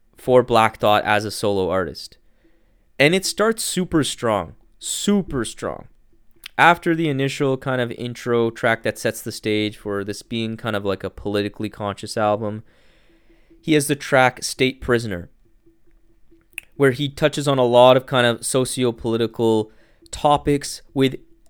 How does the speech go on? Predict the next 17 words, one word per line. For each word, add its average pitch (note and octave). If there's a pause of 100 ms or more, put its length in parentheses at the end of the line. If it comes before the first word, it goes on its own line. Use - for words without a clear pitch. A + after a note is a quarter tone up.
incredible D3
flows, A#2
incredible C3+
lyricism. A2 (500)
And C#3
I C3
love C#3
the C3
way A#2+
he C3
ends A#2
this A2+
song A2+ (560)
with A#2 (100)
this A#2
line B2
that, A#2